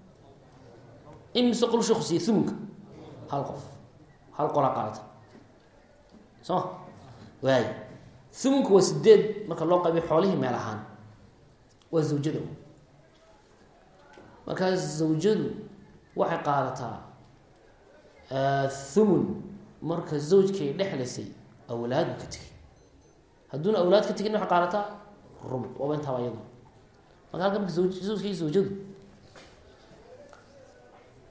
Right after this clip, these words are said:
Zawjku, zawjku rubuc buu qaataa. Zawjaduna rubuc bay qaadataa. Zawjku xaalad buu rubuc qaataa. Zawjaduna xaalad buu rubuc qaadataa.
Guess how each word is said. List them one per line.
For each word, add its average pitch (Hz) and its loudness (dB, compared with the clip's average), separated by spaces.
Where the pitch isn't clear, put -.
Zawjku, 190 2
zawjku 180 0
rubuc 208 6
buu 175 0
qaataa. 120 -6
Zawjaduna 247 4
rubuc 180 2
bay 143 -2
qaadataa. 104 -12
Zawjku 180 0
xaalad 180 2
buu 214 4
rubuc 170 0
qaataa. 127 -2
Zawjaduna 196 6
xaalad 180 2
buu 190 6
rubuc 170 4
qaadataa. 113 -2